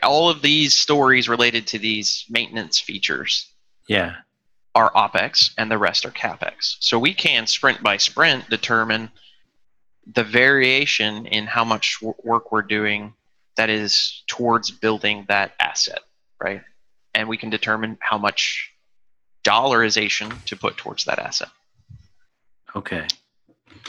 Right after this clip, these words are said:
Speaker 2: So I'm gonna try to, s-, there's a rabbit hole that I'm staring at, and I'm gonna try to step aside from it for a second.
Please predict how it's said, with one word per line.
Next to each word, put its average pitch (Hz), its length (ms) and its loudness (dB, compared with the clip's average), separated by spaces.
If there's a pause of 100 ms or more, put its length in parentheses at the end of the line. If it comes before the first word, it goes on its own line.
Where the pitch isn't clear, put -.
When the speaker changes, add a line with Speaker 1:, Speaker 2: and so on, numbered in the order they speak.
(340)
Speaker 2:
So 113 540 2
I'm 120 220 4
gonna 120 200 4
try 139 240 4
to, 131 60 4
s-, - 180 2
there's 113 240 2
a 110 60 4
rabbit 120 320 4
hole 123 180 4
that 110 140 2
I'm 95 280 -2
staring 123 580 2
at, 127 140 4
and 107 100 -4
I'm 98 80 -4
gonna 95 180 -4
try 107 220 -2
to 104 80 -4
step - 320 -8
aside 101 380 -6
from 87 200 -10
it 87 100 -14
for 85 160 -10
a 82 80 -12
second. 82 380 -16